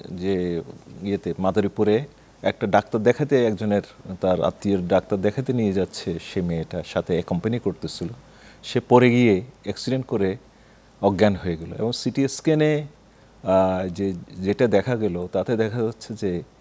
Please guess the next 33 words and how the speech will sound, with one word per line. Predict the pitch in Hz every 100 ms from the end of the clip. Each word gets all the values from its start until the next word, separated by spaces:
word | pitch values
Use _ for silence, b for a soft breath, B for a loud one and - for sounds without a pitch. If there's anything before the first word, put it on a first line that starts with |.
| b b -
রক্তক্ষরণ | 98 - 117 - 135 123
আছে, | 104 98
ব্রেনের | 90 104 113
ইনজুরি | 104 101 135 135
আছে, | 104 - - - _ -
কিন্তু | 123 123 139
তার | - 104 -
উপসর্গ | 113 170 143 - 151 160
যা | 131 123
দেখতেছে | 95 - 87 - 87
অচ-, | 87 92 - 107
অচেতন, | 110 98 104 135
এটা, | 127 151
আহ, | - - - - - - _ _ - 90 87 -
প্রপোর্শনেট | 131 127 151 - 127 104 90
না, | 78
ডিসপ্রপোর্শনেট। | 80 107 - 113 95 92 - 76 71 - - - - - - - - - -
তো | 98
আমি | 95 147
বললাম | 151 147 156 143
যে, | 127 127 107 101 - -
"তোমরা | 110 104 107
সকালবেলা | - 101 107 101 101
আরেকটা | 95 - 117
সিটি | 113 101
স্ক্যান | 101 - 147
করো, | 160 165 117 - b b b b -
তো | 95 92 - - - - - -
বাঁচবে | 92 98 90 92
বলে | 98
মনে | 95 92
হচ্ছে | 98 120 - 151
না, | 127 85